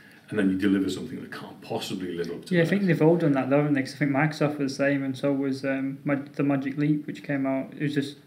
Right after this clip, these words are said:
Speaker 2: overhyped. <laughs>
Speaker 1: I mean, <laughs> the, the Magic Leap, I remember seeing videos and going, "There is no way it can be that good." Do you see the video where the, I think it's a blue whale splashes up out of a basketball court and the audience are there going, "Wow"?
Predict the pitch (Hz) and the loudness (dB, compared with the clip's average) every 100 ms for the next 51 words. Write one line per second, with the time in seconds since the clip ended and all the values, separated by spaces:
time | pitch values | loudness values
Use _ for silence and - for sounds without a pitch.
0 | - 156 147 139 143 143 147 - - - | 2 4 4 2 0 -2 -4 -10 -20 -20
1 | - - 165 - - - - 107 117 139 | -14 6 6 6 -4 -12 -6 0 2 4
2 | 143 117 117 113 120 123 110 107 107 101 | 4 6 4 4 4 4 4 2 0 0
3 | 104 107 110 - 107 107 98 98 92 - | 2 2 2 2 2 2 0 0 -2 -6
4 | - - - - - - - - - - | -10 -12 -16 -20 -20 -20 -20 -20 -8 -4
5 | - 85 82 82 95 92 95 101 104 110 | -2 -2 -4 -8 -6 -4 -2 -2 -2 -2
6 | 104 104 107 - 143 135 - - - - | -2 -4 -4 -4 2 2 2 -2 -4 -6
7 | - - - _ - - - 98 98 - | -6 -16 -20 _ -20 -20 -18 -8 -2 2
8 | 120 123 127 127 123 104 98 92 87 87 | 2 4 4 2 4 2 2 2 2 2
9 | 85 92 107 107 98 110 107 101 107 107 | -2 -8 -6 -6 -2 2 4 4 4 0
10 | 104 98 - - 117 107 113 101 110 - | -2 -6 -12 -8 -6 -4 -2 2 2 2
11 | 104 98 98 104 104 - 110 104 101 95 | -2 -2 -2 -2 -2 -4 -4 -2 0 0
12 | 107 98 98 90 95 101 101 95 92 92 | 0 0 -2 -4 -2 2 2 2 0 -6
13 | 92 - - 151 185 208 170 156 151 - | -8 -8 -10 -6 0 2 0 -4 -6 -8
14 | 135 | -8